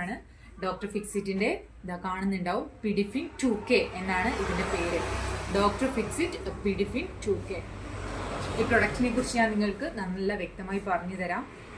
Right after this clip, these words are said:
എന്തിനാണ് ഉപയോഗിക്കുന്നത്, ആ, ഇത് എന്തെല്ലാം യൂസ്ഫുൾ, നമുക്ക്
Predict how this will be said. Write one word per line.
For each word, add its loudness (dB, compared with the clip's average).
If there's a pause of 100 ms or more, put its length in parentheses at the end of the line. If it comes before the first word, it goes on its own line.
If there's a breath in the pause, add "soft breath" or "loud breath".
എന്തിനാണ് 2
ഉപയോഗിക്കുന്നത്, 0 (520)
ആ, -2 (380)
ഇത് 6 (360)
എന്തെല്ലാം 4
യൂസ്ഫുൾ, 4 (160)
നമുക്ക് -4